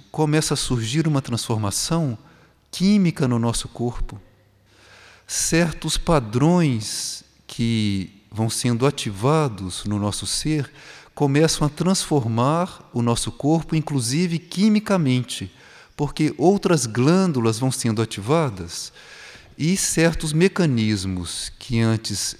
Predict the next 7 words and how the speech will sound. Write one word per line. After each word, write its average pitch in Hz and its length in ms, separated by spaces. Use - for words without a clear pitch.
eram 95 920
potenciais 127 1160
ou 113 180
estavam 98 920
inertes, 110 800
digamos 90 400
assim, 165 400